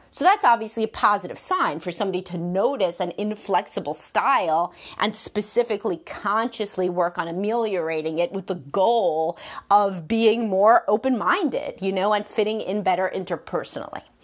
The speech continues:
So somebody who, um,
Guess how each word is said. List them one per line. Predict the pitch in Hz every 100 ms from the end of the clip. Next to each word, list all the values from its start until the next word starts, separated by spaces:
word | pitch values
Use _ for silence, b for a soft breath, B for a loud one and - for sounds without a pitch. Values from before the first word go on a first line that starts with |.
| B B B B -
So | - 269 208 202 196 190 - 202
somebody | - 330 269 285
who, | 233 254 233 220 B B -
um, | 202 196 190 175